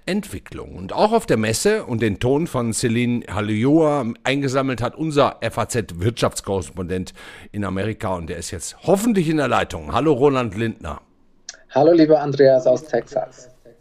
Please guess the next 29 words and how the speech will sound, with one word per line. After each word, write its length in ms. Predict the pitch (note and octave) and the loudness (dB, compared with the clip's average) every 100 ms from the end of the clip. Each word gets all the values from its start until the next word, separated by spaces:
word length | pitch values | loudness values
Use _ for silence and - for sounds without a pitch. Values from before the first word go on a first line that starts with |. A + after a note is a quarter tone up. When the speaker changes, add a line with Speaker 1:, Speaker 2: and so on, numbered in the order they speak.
| _ - | _ -20
Speaker 1:
Ja, 360 | - F#2+ F#2+ F2+ | -10 -6 -6 -4
wunderschön, 480 | A2 G2 - G2+ | -4 -4 -4 -4
Roland. 340 | F2+ G#2+ F#2+ F#2 | -2 -2 -2 -4
Du 60 | |
bist 380 | G#2+ G3 - - | 2 4 4 2
gerade 300 | C3+ B2 G#2+ | 2 2 2
auf 120 | G#2 | -4
dieser 300 | - A2+ G#2 | -4 -2 -2
Messe, 320 | F#2+ F#2+ - C#3 | -2 -2 -4 -4
der 160 | G#2 | -4
South 480 | - C#3 C3+ D3 - | -2 0 2 2 -2
by 260 | - A2+ A2 | -2 0 0
Southwest, 960 | - A2 G2+ G2+ G2+ C#3+ - - A2 | -2 0 -2 -2 -2 -2 -4 -8 -8
bist 280 | G#2+ D3+ - | -4 -4 -6
am 320 | A#2 A#2 A2+ - | -6 -4 -4 -2
Puls 540 | F3+ G3+ A3 - - | 2 2 2 -2 0
der 280 | D3 B2+ - - D#3+ - C#3+ - - - | 2 2 0 -2 -4 -4 -8 -6 -10 -6
<laughs> 720 | D#3+ - F#3+ C3+ - - - | -4 -2 0 -2 -4 -8 0
modernen 840 | E3 C#3 A2 C3+ D3+ D#3+ C#3+ B2+ | 2 2 4 4 6 4 2 0
digitalen 720 | D3 A#2+ C3+ C3 B2+ B2 A#2 | -2 -2 -2 4 4 6 2
Zeit, 560 | G#2+ C3 B2 D#3 D#3 G#2 | 2 2 4 2 0 -4
wenn 140 | B2+ | -4
es 160 | B2+ - | -4 -4
um 160 | B2 | -6
abgefahrene 880 | - A#2+ - B2+ - A#2 A#2+ B2 A#2 - - - - - | -6 -6 -2 -2 2 2 2 0 -2 -4 -18 -20 -20 -6
Ideen 640 | C#3 A2 C3 B2 G#2 F#2+ | -4 0 2 2 0 -2
geht, 300 | F2+ E2 - | -4 -6 -6
richtig? 440 | A#2+ - C3 - - _ _ - | -6 -4 -6 -8 -16 _ _ 2
Speaker 2:
Richtig. 600 | D#3 E3 - C3 - | 4 4 0 -8 -10